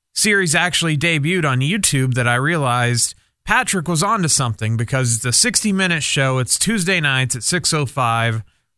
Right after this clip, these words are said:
on YouTube, but then you can watch it anytime after that on demand, and it's also on Facebook. But it's an amazingly well put together show. David Lagana and Billy Corgan have put together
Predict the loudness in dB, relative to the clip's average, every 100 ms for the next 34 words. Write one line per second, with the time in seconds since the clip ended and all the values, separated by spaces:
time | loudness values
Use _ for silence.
0 | _ _ -6 -2 0 2 0 0 0 -2
1 | -2 -2 0 0 0 0 0 -2 -6 -6
2 | _ _ _ _ -2 0 2 2 2 2
3 | 0 -2 -4 -2 0 0 0 0 2 2
4 | 2 0 -2 -2 2 0 0 0 -2 -2
5 | 0 0 -2 -4 -4 -4 -8 _ _ _
6 | _ _ -4 -2 0 0 2 2 0 0
7 | 2 0 0 0 0 0 0 -4 _ -8
8 | -2 0 0 -2 -2 -2 -2 0 0 0
9 | -2 -2 0 0 0 -2 -2 0 0 0
10 | 0 0 -2 -4 -8 _ -4 -2 0 -2
11 | -2 -2 0 0 0 -2 -2 -6 -2 -2
12 | 0 0 -2